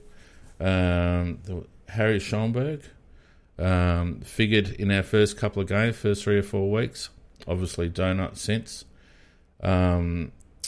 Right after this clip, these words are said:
uh, there was another one here. Uh, Lairdy obviously has been a con-, constant.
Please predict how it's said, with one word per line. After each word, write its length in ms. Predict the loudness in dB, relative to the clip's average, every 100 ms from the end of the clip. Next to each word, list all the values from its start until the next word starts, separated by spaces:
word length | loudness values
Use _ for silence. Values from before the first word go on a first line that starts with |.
| -12 -18 -20 -20
uh, 480 | -16 -14 -12 -12 -12
there 120 | -12 -12
was 160 | -8
another 480 | -6 -6 -6 -4 -4
one 260 | -6 -6 -8
here. 600 | -4 -2 0 0 -2 -6 -14 -20 -20 -20 -12
Uh, 240 | -2 0 0
Lairdy 360 | 4 6 8 6
obviously 460 | 2 -2 -4 -4 -8 -16 -20 -20 -4
has 200 | -2 0
been 220 | 2 2
a 60 | 0
con-, 280 | -2 -4 -4 -10
constant. 560 | -4 -2 -2 -2 -2